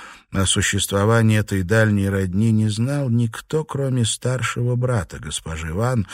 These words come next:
отца Фэнзе, да самой госпожи Ван, которая находилась тогда в столице и случайно услыхала об этом. Сам дед давно умер, а его единственный сын Ван Чен разорился и уехал в деревню.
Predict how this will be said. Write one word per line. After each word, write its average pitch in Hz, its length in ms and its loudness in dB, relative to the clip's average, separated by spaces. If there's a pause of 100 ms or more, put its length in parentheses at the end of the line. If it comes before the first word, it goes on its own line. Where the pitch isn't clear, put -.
(200)
отца 107 600 0
Фэнзе, 90 640 -4 (340)
да 175 160 0
самой 117 460 2
госпожи 107 540 0
Ван, 104 340 2 (180)
которая 107 420 0
находилась 95 580 0
тогда 92 300 -4
в 87 80 -4
столице 104 580 -4
и 80 40 -6
случайно 85 640 -4
услыхала - 640 -6
об - 220 -12
этом. - 440 -16 (520)
Сам 190 380 2
дед 165 280 -2
давно 98 480 2
умер, 175 360 -2 (460)
а 110 100 2
его 139 180 4
единственный 156 680 0
сын 160 300 0
Ван 147 200 4
Чен 165 320 0
разорился 160 800 0
и 90 60 0
уехал 120 520 2
в 143 40 0
деревню. 143 680 0